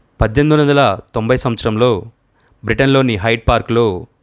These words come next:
మూడు లక్షల మంది మా కార్మికులు మేడే రోజు నిరసన కార్యక్రమాలు నిర్వహించారు. రెండవ ప్రపంచ యుద్ధం నుంచి మే ఫస్ట్ను యూరప్లో సెలవు దినంగా పాటిస్తున్నారు.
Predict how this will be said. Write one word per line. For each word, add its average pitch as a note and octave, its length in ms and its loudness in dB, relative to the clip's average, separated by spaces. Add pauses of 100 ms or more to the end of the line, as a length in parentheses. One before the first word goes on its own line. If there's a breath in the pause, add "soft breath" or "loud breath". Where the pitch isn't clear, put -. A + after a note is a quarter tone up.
మూడు B2+ 180 0
లక్షల C3 240 -2
మంది A2 220 -2
మా G2+ 100 -4
కార్మికులు A2+ 680 -4 (380 soft breath)
మేడే A#2 220 2
రోజు A2 440 0
నిరసన A2 320 -2
కార్యక్రమాలు G#2+ 440 -4
నిర్వహించారు. F#2+ 560 -6 (720)
రెండవ B2 240 0
ప్రపంచ D3+ 300 0
యుద్ధం A#2+ 280 0
నుంచి A2+ 580 -4 (1300 soft breath)
మే A#2+ 120 2
ఫస్ట్ను B2 600 0 (640)
యూరప్లో B2 380 4
సెలవు A2+ 220 2
దినంగా A#2+ 320 0
పాటిస్తున్నారు. F#2+ 720 -4